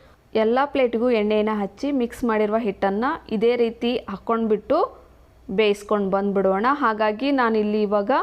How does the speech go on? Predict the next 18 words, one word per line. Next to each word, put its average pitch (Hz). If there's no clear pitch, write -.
ಇಡ್ಲಿ 254
ಪಾತ್ರೆಗೆ 254
ಈ 233
ಪ್ಲೇಟನ್ನ 214
ಇಡ್ತಾ 208
ಇದ್ದೀನಿ. 214
ಇಟ್ಬಿಟ್ಟು 247
ಇವಾಗ 214
ಲಿಡ್ಡನ್ನ 214
ಕ್ಲೋಸ್ 208
ಮಾಡೋಣ. 196
ಒಂದು 277
ಇಪ್ಪತ್ತು 311
ನಿಮಿಷ 269
ಮೀಡಿಯಂ 262
ಫ್ಲೇಮಲ್ಲಿ 233
ಬೇಯಿಸ್ಕೊಂಡ್ರೆ 226
ಇಡ್ಲಿ 285